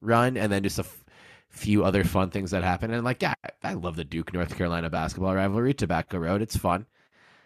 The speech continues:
But the A C C, I mean, I guess the A C C played a pretty big role in the destruction of the Big East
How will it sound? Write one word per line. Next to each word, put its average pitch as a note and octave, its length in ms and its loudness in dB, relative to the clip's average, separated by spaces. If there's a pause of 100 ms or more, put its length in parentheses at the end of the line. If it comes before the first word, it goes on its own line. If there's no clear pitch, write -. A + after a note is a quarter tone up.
(180)
But G2+ 200 2
the B2 180 6
A - 20 8
C F#3+ 160 2
C, E3+ 280 2
I D3+ 80 8
mean, F3+ 240 6
I E3+ 100 8
guess A#3 140 6
the G3+ 120 2
A G#3 140 6
C D4+ 160 2
C B3+ 200 2
played A#3 280 0
a G3+ 40 0
pretty G3+ 280 4
big F#3 180 2
role F3+ 260 8
in D3 120 -2
the D#3+ 80 4
destruction D3+ 600 2
of C3 280 6
the A#2+ 80 4
Big A2 320 6
East D#3 400 0